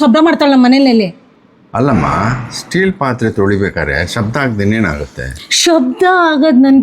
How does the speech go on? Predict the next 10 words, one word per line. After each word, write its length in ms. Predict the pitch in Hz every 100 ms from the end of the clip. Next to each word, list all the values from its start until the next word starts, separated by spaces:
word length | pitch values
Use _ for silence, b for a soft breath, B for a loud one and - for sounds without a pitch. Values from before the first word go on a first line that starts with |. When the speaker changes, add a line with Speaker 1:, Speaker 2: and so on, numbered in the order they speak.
| 247
Speaker 1:
ಪ್ರಾಬ್ಲಮ್ 480 | 196 165 190 214 208
ಅಲ್ಲ. 160 | 190 202 226 220 220 214
ಇದನ್ನ 280 | 196 277 294 320 254
ನೀಟಾಗಿ 840 | 262 285 320 339 359 359 330 240 233
ಜೋಡಿಸಿದ್ರೆ 480 | 240 233 254 208 262 320 B
ಅವಳು 160 | - 269 262
ನೀಟಾಗಿ 680 | 269 302 330 359 381 370 -
ತಗೊಂಡು 240 | 330 403 403
ಅದನ್ನ 180 | 320 302
ತೊಳ್ 140 | 294